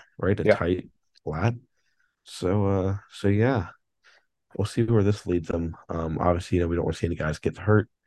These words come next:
Speaker 1: these next upcoming weeks as they begin to ramp it up, uh, and prepare for spring training games, um, and just the season in general.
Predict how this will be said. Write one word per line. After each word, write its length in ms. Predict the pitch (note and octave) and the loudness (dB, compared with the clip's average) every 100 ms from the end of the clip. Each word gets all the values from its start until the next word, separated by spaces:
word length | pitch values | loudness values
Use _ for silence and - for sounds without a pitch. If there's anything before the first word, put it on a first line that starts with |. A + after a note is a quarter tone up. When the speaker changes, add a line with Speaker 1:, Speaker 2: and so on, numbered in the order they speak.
| _ _ _ _ - | _ _ _ _ -2
Speaker 1:
these 140 | F2+ | 0
next 220 | F2+ - | 0 -2
upcoming 360 | D#2 - E2+ D#2+ | -4 -2 -2 2
weeks 280 | F2 - - | 2 0 -4
as 80 | |
they 80 | D#2+ | -2
begin 280 | D#2 E2 D#2+ | 0 0 0
to 60 | D#2+ | 2
ramp 280 | D#2+ D#2 | 2 0
it 80 | D#2 | -2
up, 180 | D#2 D#2 - - - | -2 -2 -6 -20 -6
uh, 180 | D#2+ C#2+ | -4 -2
and 120 | - | -4
prepare 320 | - D2+ E2 | -6 -2 0
for 160 | E2 E2+ | 0 -6
spring 280 | - F2+ D2+ | -6 -4 -2
training 380 | - E2+ D#2+ D#2 | -2 0 0 -2
games, 600 | D#2+ E2+ E2+ E2 - - _ _ _ _ _ | -2 0 -2 -4 -8 -16 _ _ _ _ _
um, 320 | - D2+ D#2 | -8 -4 -4
and 100 | D#2+ | 0
just 180 | G2+ A#2 | 0 0
the 60 | A2+ | -2
season 400 | - F2 E2 D#2+ | 2 2 4 0
in 100 | D#2 | 0
general. 500 | D#2 D#2 D2+ D2+ | 0 0 0 -2